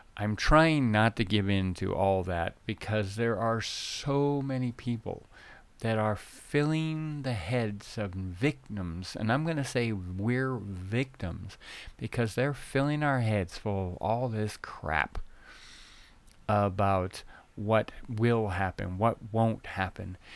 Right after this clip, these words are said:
Uh, and I cannot believe how political everything has gotten now.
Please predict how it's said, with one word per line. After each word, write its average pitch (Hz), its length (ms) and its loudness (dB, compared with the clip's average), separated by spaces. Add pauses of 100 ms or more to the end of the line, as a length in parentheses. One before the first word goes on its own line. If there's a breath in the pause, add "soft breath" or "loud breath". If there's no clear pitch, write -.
(300 loud breath)
Uh, 113 320 4
and 120 240 -2
I 110 120 -2
cannot 139 680 -2
believe 123 680 -2 (460 loud breath)
how 131 360 -2
political 135 1080 0 (400 soft breath)
everything 123 500 2
has 123 220 2
gotten 110 500 0
now. 90 340 -6